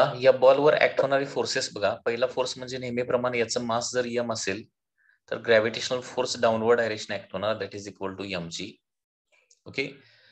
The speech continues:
result of circular motion काय असणार आहे, that is centrifugal force असणार आहे, centrifugal force, that is एम P square by आर येणार आहे,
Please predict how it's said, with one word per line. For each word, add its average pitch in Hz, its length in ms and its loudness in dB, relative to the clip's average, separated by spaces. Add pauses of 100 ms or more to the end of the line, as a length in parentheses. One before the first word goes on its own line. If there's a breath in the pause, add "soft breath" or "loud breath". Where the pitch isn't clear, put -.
(280 soft breath)
result 127 480 2
of 143 120 2
circular 131 400 -2
motion 131 280 -6
काय 131 100 6
असणार 127 240 0
आहे, 127 260 0
that 123 180 -4
is 127 200 -8
centrifugal 120 760 -4
force 104 280 -4
असणार 90 260 -2
आहे, 107 140 2 (180)
centrifugal 101 640 -8
force, 135 260 -6 (800)
that 107 280 -4
is 143 140 -6 (640 soft breath)
एम 110 360 0 (540)
P - 300 -6
square 113 440 0
by 107 140 6 (280)
आर 107 180 2
येणार 90 260 -2
आहे, 113 160 -2